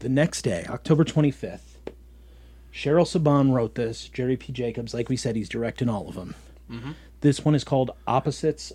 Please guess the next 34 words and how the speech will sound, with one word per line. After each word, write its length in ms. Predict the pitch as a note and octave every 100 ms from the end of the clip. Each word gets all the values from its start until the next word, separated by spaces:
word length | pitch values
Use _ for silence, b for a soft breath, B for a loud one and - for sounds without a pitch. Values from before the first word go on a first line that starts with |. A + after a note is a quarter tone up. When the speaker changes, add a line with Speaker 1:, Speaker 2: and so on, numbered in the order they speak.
| -
Speaker 1:
Attract. 840 | D3 - - G#2+ - - - - - -
Speaker 2:
Yeah, 280 | B2 D#3+ D3
man, 240 | D3 D3
and 80 | C#3+
we 100 | D3+
get 140 | D3+ D3
to 80 |
see 420 | B2+ - C#3+ C3 B2+ b b b - - - - - -
probably, 420 | F3 G#3 G#3 - - B B B
well, 120 | F#3 F3+
not 260 | F#3+ B3
my 120 | A#3 G#3
favorite, 680 | - - F3 F3 B2 - - b b b b -
not, 420 | D#3 G#3+ - C#3
not 300 | C#3 G#3 C#4+
my 160 | D#4 D#4+
favorite 600 | - D#4+ B3+ - G#2+ G#3
Die 160 | G#2+
Ranger 420 | G#2+ G#2+ G2+ G2 G2+
monsters, 480 | F#2+ F#2 - G2
because 440 | A2 C3 - B2+ A2+
that 200 | G#3+ E3
bel-, 160 | D#3+ D#3
that's 200 | D#3+ G3
a 60 | B2
three-way 540 | - E3+ E3+ E3 E3
tie, 400 | - C3+ F#2 -
sir. 180 | - F#2+
Speaker 1:
Yeah, 340 | C#3 C3 B2+ - C#3+ C#3+
well, 200 | F#3 D#3
I 80 |
mean, 180 | E3+ E3+
like, 240 | D3+ C3
Speaker 2:
<laughs> 40 | -